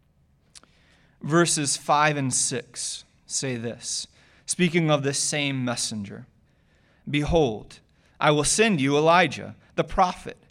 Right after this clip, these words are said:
before the great and awesome day of the Lord comes. And he will turn the hearts of the fathers to their children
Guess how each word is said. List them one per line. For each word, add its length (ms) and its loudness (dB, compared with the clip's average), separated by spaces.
before 360 4
the 100 4
great 420 2
and 200 0
awesome 520 2
day 280 4
of 180 -6
the 100 -2
Lord 380 -2
comes. 720 -10
And 160 2
he 280 2
will 160 0
turn 360 2
the 80 0
hearts 440 2
of 160 -6
the 60 -12
fathers 520 2
to 100 -2
their 120 -2
children 540 0